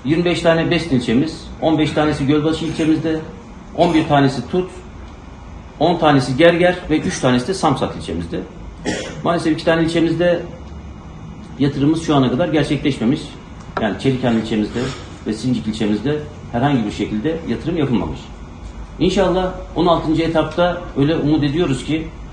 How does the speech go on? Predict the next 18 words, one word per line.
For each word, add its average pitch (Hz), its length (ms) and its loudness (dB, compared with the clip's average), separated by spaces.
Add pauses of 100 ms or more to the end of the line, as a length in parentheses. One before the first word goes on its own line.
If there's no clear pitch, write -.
(140)
bu 151 160 2
ilçelerimizin 156 640 4
de 147 40 2
içerisinde 110 500 2
olacağı, 101 480 0 (680)
bu 175 80 0
sayıyı 170 420 4
kat 180 240 2
ve 139 100 2
kat - 340 2 (1120)
üzerine 151 360 4
koyarak 160 520 4
geliştireceğimiz 131 800 2 (460)
bir 156 220 2
yatırım 156 380 4
süreci 113 200 6 (120)
içerisine 98 480 2
gireriz. - 300 2